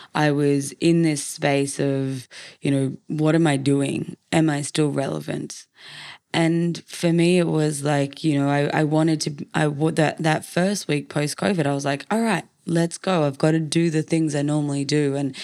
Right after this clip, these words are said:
you know, do, record podcasts and do your coaching sessions and, and, you know, run your online stuff and do, you know, all these different things."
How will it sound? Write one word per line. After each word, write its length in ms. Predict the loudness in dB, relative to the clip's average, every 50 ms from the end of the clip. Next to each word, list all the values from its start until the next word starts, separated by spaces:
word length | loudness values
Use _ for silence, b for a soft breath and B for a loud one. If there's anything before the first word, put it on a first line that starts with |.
| B B B
you 120 | -4 -2
know, 260 | 0 0 -2 -2 -4 -6 -10 -6 0
do, 420 | 0 2 2 2 0 -2 -2 -6 -10 _ -20 -18 -16 -14 -10 -6
record 440 | -4 -4 -4 -2 0 0 0 0 0
podcasts 520 | 0 0 0 0 -4 -4 -4 -4 -6 -8
and 100 | -8 -4
do 100 | -4 -2
your 200 | -2 -2 -2 -2
coaching 420 | 0 0 0 0 -2 -4 -6 -6
sessions 560 | -6 -6 -6 -6 -6 -6 -4 -4 -4 -4 -4 -4
and, 220 | -4 -4 -6 -8 B B B B B B
and, 480 | -2 -2 0 0 0 -2 -2 -4 -6 -8 -6
you 180 | -4 -4 -2 -2
know, 280 | -4 -6 -6 -10 -12 -16 _ _ _ -8 -6 -6 -4 -2 0
run 240 | 0 2 2 2
your 160 | 0 0 -2 -2
online 640 | -2 -2 -2 0 -2 -2 -2 -2 -2 -4 -4 -6
stuff 580 | -6 -4 -2 -2 0 0 -2 -4 -6 -6 -6 -4
and 220 | -4 -4 -4 -4
do, 300 | -2 -2 0 0 -2 -4 -6
you 160 | -4 -4 -4
know, 140 | -4 -4 -4
all 180 | -2 -2 -2
these 260 | -2 -2 -4 -4 -6 -6
different 400 | -6 -6 -6 -6 -8 -8 -6 -2
things." 380 | 0 0 0 0 -2 -6 -8